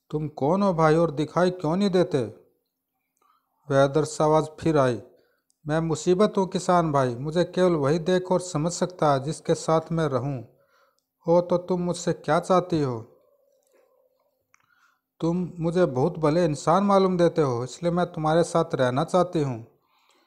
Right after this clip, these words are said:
मेरे साथ रहकर तो तुम और मुसीबत में फंस जाओगे। शायद तुम मेरी दयनीय अवस्था से परिचित नहीं।" फिर गंगाधर उस अदृश्य मुसीबत को अपनी पूरी स्थिति के बारे में,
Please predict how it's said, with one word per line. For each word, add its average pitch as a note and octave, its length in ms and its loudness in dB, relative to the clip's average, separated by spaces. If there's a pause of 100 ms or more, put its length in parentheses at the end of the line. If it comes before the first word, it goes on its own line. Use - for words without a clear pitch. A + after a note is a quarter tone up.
(400)
मेरे C#3 260 0
साथ D#3+ 340 2
रहकर D3+ 340 2
तो E3+ 140 2
तुम E3 300 -2
और E3+ 160 4
मुसीबत E3 440 -4
में G3 120 2
फंस E3+ 200 -2
जाओगे। C3+ 480 0 (520)
शायद D#3 280 0
तुम F#3 220 -4
मेरी F#3+ 200 2
दयनीय E3 420 2
अवस्था E3 540 -2
से F3+ 160 -2
परिचित F3+ 500 -2
नहीं।" C#3+ 260 -2 (960)
फिर D#3 120 -4
गंगाधर D#3+ 520 2
उस E3 160 -2
अदृश्य D3+ 380 -2
मुसीबत D#3 520 -2
को D#3 80 0
अपनी D#3 220 -4
पूरी D#3 360 -2
स्थिति C#3+ 480 -8
के D3 160 0
बारे C#3 280 0
में, C#3 200 -6